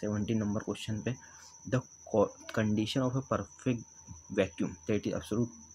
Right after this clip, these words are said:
zero pressure can be attained, ठीक है। तो इसका आपको सिंपल याद रखना पड़ेगा, कंडीशन परफेक्ट वैक्यूम, परफेक्ट वैक्यूम के लिए कंडीशन कौन सी है,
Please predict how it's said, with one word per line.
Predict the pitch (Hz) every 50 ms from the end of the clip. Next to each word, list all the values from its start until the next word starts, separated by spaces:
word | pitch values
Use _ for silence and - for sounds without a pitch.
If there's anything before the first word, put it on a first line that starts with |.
| - - - - - - - - - - - - 107 101 -
zero | 110 110 113 120 117 - -
pressure | 107 107 101 - - 110 - -
can | 107 101 101 110
be | 113 - -
attained, | - - 90 90 - - - - - - - - - - - - -
ठीक | - 147 -
है। | 143
तो | - - - -
इसका | - - - -
आपको | 120 113 - -
सिंपल | - 120 104 104 - - 117 110
याद | 107 104 107 110 104
रखना | 110 107 107 95
पड़ेगा, | 104 101 110 110 123
कंडीशन | - 104 98 92 104 117 113 -
परफेक्ट | - - - - 104 98
वैक्यूम, | 90 82 - - - -
परफेक्ट | - 90 - - 120 113 107
वैक्यूम | 98 98 - 101 104
के | 104
लिए | 110 104
कंडीशन | 101 101 95 90 98 107 110 104
कौन | 104 101 98 95
सी | - - 107 110
है, | 113 117